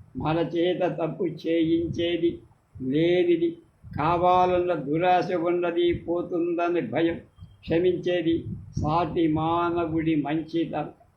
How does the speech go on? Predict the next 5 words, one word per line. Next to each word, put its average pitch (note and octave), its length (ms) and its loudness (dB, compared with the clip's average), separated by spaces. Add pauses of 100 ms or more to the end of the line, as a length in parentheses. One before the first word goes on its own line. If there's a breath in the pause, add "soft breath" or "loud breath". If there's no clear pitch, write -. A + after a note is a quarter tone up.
(260)
అని E3+ 180 2
మాధవాచార్యులు E3 1200 0 (540)
గుర్తు E3+ 440 -2
కలగటంతో E3 880 0
ముగుస్తూ, D3+ 560 -2